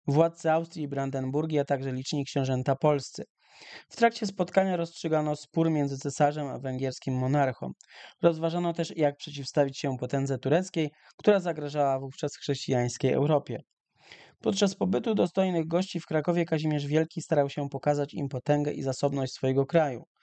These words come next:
W mieście odbywały się liczne uczty i turnieje rycerskie. Z okazji zjazdu bogaty mieszczanin krakowski Mikołaj Wierzynek zorganizował wielką ucztę. Wzięli w niej udział przybywający w Krakowie władcy.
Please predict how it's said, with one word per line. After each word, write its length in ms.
W 80
mieście 320
odbywały 380
się 180
liczne 320
uczty 320
i 100
turnieje 340
rycerskie. 560
Z 100
okazji 360
zjazdu 440
bogaty 380
mieszczanin 520
krakowski 500
Mikołaj 400
Wierzynek 460
zorganizował 800
wielką 440
ucztę. 420
Wzięli 260
w 40
niej 140
udział 300
przybywający 640
w 40
Krakowie 380
władcy. 520